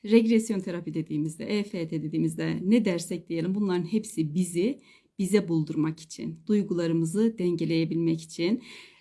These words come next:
e, haddini aşmış olan duygulardan özgürleşebilmek için varlar.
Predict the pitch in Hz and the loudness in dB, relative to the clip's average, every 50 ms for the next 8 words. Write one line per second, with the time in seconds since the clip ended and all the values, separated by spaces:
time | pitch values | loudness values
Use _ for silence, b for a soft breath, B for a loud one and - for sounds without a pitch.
0 | B _ - 190 190 185 - 208 202 202 - - 233 233 254 262 - - 196 190 | B _ -2 0 0 2 2 2 0 0 -2 2 4 4 4 4 2 -2 -6 -4
1 | - - 233 220 - 185 170 165 160 156 160 160 202 214 220 220 220 196 185 185 | -4 -4 -4 -4 -2 -2 -2 0 2 0 0 2 4 4 4 4 2 -2 -2 -2
2 | 180 180 180 220 247 240 - - 196 190 190 160 165 170 160 160 165 160 - 170 | -2 -2 -2 -2 -2 -2 -2 0 2 2 2 2 0 -2 0 0 -2 -2 -2 -4
3 | 160 147 185 185 185 175 180 180 190 190 185 - - 180 160 165 - - 180 170 | -2 0 0 0 2 2 2 2 2 2 0 -2 -6 -6 -6 -6 -4 0 0 2
4 | 170 170 165 165 160 156 156 151 - - 165 160 - - - - - | 2 2 2 2 2 2 2 0 0 -2 -6 -8 -10 -14 -16 -16 -18